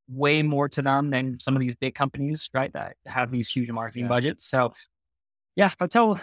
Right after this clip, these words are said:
Speaker 1: tell the, the small businesses, "Hey, you gotta focus on what's gonna work best for your business,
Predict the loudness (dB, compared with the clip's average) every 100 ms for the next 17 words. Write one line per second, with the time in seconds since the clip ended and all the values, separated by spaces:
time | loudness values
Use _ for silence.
0 | -6 0 0 4 4 4 0 -2 -4 0
1 | 2 2 0 0 0 0 0 0 0 0
2 | 0 -4 -2 -2 0 -2 -2 -2 -2 -4
3 | -2 -2 -2 -4 0 0 2 0 0 -4
4 | -6